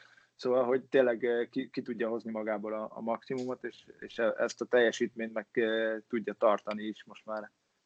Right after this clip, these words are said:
hétről hétre, vagy tudta tartani a jelen helyzetben.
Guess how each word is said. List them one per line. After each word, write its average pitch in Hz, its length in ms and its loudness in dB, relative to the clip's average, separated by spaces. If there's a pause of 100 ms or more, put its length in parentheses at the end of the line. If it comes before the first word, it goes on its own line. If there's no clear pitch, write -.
hétről 101 320 -6
hétre, 101 360 -2 (440)
vagy - 100 -14
tudta - 280 -8
tartani 104 480 -2 (840)
a 104 40 -6
jelen 104 320 -6
helyzetben. 107 640 -10